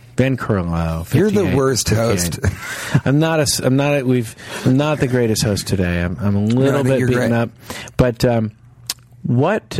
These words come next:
Speaker 1: uh, what was the, what, what, what would be the last movie you'd watch before you drift off? Uh,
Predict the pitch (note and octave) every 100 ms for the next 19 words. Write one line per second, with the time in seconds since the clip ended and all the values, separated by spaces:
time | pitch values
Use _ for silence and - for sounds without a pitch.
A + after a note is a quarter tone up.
0 | - A#2+ A2+ A2 G#2 A2+ - D#3 D3 C#3
1 | - D#3 E3 E3 E3 F3 E3+ D3 B2+ A#2+
2 | A#2+ A#2+ - A#2+ A#2+ A#2 A2 G#2+ G2+ G#2
3 | G#2+ A2 - - G2+ A2 A2 G#2 G#2 A#2+
4 | A2+ A#2+ A2 A2 G2+ - - - - -
5 | - - G2+ G2 F#2 F2+